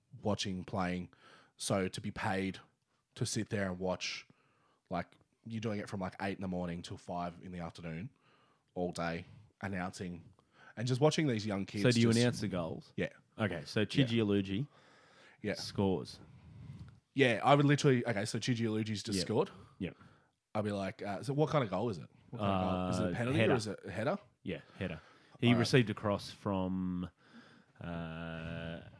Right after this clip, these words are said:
Speaker 2: Alfonso
Speaker 1: Get out of it.
Speaker 2: James.
Speaker 1: James. I thought you, I thought Alfonso was gonna be, uh,
Speaker 2: Tagliapietra.
Speaker 1: Well, there it is.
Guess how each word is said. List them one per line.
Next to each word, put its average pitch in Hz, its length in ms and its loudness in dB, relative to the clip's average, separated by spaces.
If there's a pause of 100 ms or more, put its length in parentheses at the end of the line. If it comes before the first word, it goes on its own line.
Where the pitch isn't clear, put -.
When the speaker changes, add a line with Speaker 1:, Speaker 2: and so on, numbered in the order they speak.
(140)
Speaker 2:
Alfonso 147 960 4 (1080)
Speaker 1:
Get 98 200 -8
out 87 220 -6
of 85 120 -10
it. 87 100 -12 (360)
Speaker 2:
James. 90 600 -4 (220)
Speaker 1:
James. 85 380 -4 (720)
I 123 40 -8
thought 151 200 -2
you, 131 200 2 (480)
I 110 100 -6
thought 156 180 0
Alfonso 139 420 0
was 104 120 -6
gonna 104 180 -6
be, 92 220 -6 (920)
uh, 92 600 -6 (340)
Speaker 2:
Tagliapietra. 110 880 0 (1160)
Speaker 1:
Well, 110 160 -4
there 107 200 -2
it 95 80 -2
is. 117 240 -2